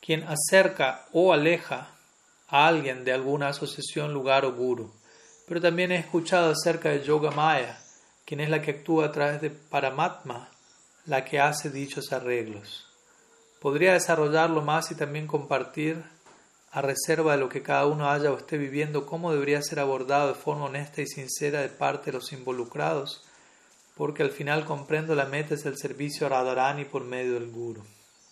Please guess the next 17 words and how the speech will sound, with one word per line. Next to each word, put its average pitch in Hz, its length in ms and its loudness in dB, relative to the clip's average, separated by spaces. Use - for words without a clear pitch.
Bueno, 117 400 -6
hay 139 100 -12
varios 127 280 2
puntos 139 440 -6
aquí. 143 420 -8
Voy 131 260 0
a 123 100 -2
responder 135 440 -6
brevemente 135 600 -2
porque 131 340 -8
ya 135 340 -8
estamos 135 240 -10
sobre 131 260 -2
la 127 180 0
hora 139 160 2
y 123 40 0
quizás 123 240 -8